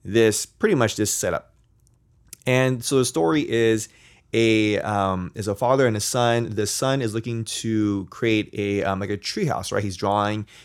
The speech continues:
in his little book, and he's like, "Oh, you know what? I have this brilliant, brilliant idea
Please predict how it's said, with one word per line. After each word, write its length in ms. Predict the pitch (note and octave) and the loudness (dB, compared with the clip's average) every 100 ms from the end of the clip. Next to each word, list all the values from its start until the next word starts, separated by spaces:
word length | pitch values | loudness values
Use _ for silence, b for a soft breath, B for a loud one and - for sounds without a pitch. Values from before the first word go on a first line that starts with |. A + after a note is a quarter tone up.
| B | B
in 100 | G2 | -6
his 140 | G2 | -4
little 140 | G#2 G2 | 0 -2
book, 440 | - G#2 G#2 G2+ - | 0 2 2 0 -6
and 240 | F#2+ F#2 | -8 -6
he's 280 | F#2+ G2+ F2+ | -6 -6 -6
like, 180 | F#2 - | -6 0
"Oh, 80 | D#3+ | 2
you 140 | B2 | 2
know 60 | A#2 | 0
what? 60 | |
I 40 | A#2 | -2
have 80 | A#2 | -4
this 100 | G#2 | -6
brilliant, 500 | C3 B2 G2+ F#2 - | -8 -6 -6 -8 -2
brilliant 260 | C#3+ D#3+ G2 | -2 0 -4
idea 480 | F#2+ A#2 C3 G2 | -6 0 0 0